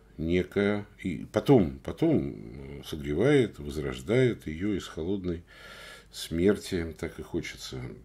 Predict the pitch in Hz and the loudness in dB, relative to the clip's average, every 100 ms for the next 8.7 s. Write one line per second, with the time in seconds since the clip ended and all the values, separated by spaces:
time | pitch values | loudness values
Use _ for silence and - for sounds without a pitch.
0 | - - - 78 67 64 - - 67 65 | -20 -16 -8 -6 -4 -8 -12 -16 -14 -14
1 | 64 67 73 76 73 76 76 73 65 80 | -14 -14 -12 -8 -8 -6 -4 -4 -4 -4
2 | 76 71 73 85 98 87 85 - - - | -4 -4 -4 -2 0 0 -2 -6 -12 -16
3 | - - - - - 82 - 85 85 78 | -20 -18 -18 -20 -14 -10 -4 0 0 -2
4 | 78 - 95 110 - 92 78 73 71 - | -4 2 2 2 -2 -6 -4 -4 -4 -4
5 | - 85 71 - 67 65 78 73 - - | -2 0 -2 -6 -8 -4 -4 -6 -14 -20
6 | - - - 80 95 90 - 76 65 62 | -20 -14 -4 4 6 6 2 -4 -4 -8
7 | - 69 67 71 73 69 65 64 64 65 | -12 -10 -6 -4 0 0 0 -4 -6 -8
8 | - 165 127 - 101 87 85 | -4 -4 -4 -4 -4 -2 -4